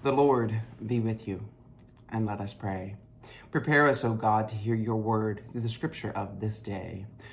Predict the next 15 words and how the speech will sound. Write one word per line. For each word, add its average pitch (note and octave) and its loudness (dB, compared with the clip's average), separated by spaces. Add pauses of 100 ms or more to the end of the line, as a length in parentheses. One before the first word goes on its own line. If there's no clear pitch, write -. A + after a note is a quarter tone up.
(120)
Confront D#3 4
us A2+ 0
with G#2+ -6
your A2+ -2
claim C3 0
upon B2 2
our A#2+ 4
lives. G#2+ 0 (380)
Clarify E3 4
the A2+ 0
choices C#3+ -2
we C#3+ 0
must C#3 -2
make G#2 -2
if - -8